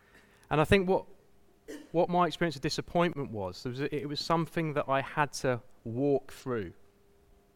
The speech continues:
I had to walk through it. And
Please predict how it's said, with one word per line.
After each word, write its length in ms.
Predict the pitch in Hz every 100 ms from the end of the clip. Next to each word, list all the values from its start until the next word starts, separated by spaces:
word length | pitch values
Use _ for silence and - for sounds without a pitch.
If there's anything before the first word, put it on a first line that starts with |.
| _ _ _ _ _ -
I 80 | 113
had 100 | 120
to 80 | 120
walk 280 | 131 135
through 260 | - 139 120
it. 120 | 95 - - - - - - - - _ _ _
And 440 | 120 113 113 -